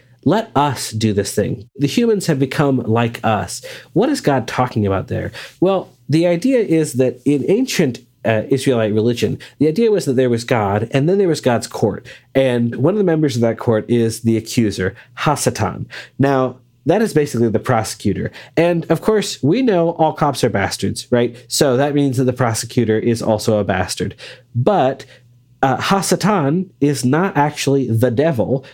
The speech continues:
This is someone who exists within God's court. This is not someone who's been kicked out and is reigning in hell or anything like that. Hasatan is playing a very specific role of an accuser. And we actually see in the Gospels that the Satan that Jesus encounters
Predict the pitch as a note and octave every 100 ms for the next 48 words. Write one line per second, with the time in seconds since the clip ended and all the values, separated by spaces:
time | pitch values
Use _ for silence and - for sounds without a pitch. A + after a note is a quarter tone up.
0 | - D#3+ F3+ A#3 E3 C#3+ D3 D#3+ D3 A2+
1 | C3 D3 - - - B2 C#3 - F3+ G#3
2 | E3 E3 E3 - - F#3+ C3+ D3+ F#3 G#3
3 | G3 F3 F3+ E3+ D#3 C3+ D3 B2+ E3 -
4 | C3+ C3 C3+ C3 - - A#2+ A#2+ A2+ C3
5 | D3 C#3 C3 A2 A#2+ A#2+ A#2 A2+ A2+ B2
6 | C3 A#2 A2 - G2+ G2+ - - - -
7 | - D#3 G3 E3+ C3 A#2+ A#2+ A#2 - A#2
8 | - D3 C3+ A#2 G#2 A#2 C#3 D3+ - -
9 | E3 E3 A#2 G#2+ G#2+ G#2+ - - A#2+ B2+
10 | B2 B2+ A#2+ - A2+ - - - - -
11 | - D3+ D#3+ - A3 F3 E3 C3+ G#2 A#2+
12 | F#3+ - G#2 A#2 - - - B2 C#3 C#3+
13 | B2+ - D3+ - F#3+ E3 A2+ C#3 C#3 B2
14 | A#2 A2+ B2+ C3+ C4+ A#3+